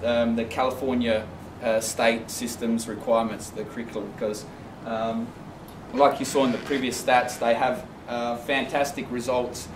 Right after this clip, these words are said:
in terms of getting kids to college and university. Probably, probably one of the best in the States, I'd say. You wouldn't see many having a ninety-nine percent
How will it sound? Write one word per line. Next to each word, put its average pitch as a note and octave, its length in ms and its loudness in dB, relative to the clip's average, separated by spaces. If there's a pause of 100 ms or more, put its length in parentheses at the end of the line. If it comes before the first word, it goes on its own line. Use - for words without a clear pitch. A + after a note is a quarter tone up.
(240)
in A2+ 80 -6
terms A#2+ 260 -2
of A2+ 60 -4
getting A#2+ 220 2
kids - 260 -4
to - 80 -8
college A#2 400 2
and A2+ 120 2
university. A2 720 -2
Probably, F#3 460 2 (880)
probably C4 240 6
one A#3 160 6
of F3 80 2
the C#3+ 40 4
best B2 440 4 (100)
in B2+ 120 -2
the A#2 60 -2
States, G#2+ 460 0
I'd G#2 160 -6
say. G#2 280 -4 (140)
You B2+ 80 -4
wouldn't D#3 200 -2
see D#3 180 0
many C3+ 300 0
having B2 260 -2
a A2+ 60 -2
ninety-nine A#2+ 480 0
percent A2 440 -4